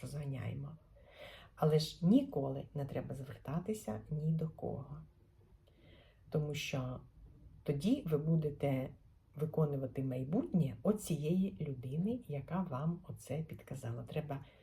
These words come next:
завжди думати, звертатися тільки для себе.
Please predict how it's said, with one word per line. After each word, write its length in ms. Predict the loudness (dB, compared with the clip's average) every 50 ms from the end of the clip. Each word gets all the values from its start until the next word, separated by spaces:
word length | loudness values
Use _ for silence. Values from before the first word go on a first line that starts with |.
| -20 -20 -20 -18 -6
завжди 480 | -2 0 0 2 0 0 -2 -2 -4 -4 -8 -10 -10 -14 -20 -20 -20 -20 -20 -20 _ -20 -20 -20 -14 -8
думати, 420 | -4 -4 -2 0 0 -2 -2 -4 -8 -14 -10
звертатися 800 | -6 -2 0 0 0 0 0 0 -2 0 -2 -6 -8 -8 -10 -10
тільки 460 | -12 -10 -2 0 0 0 0 0 0
для 180 | 0 2 0 0
себе. 420 | -2 -2 -2 -2 -2 -2 -6 -8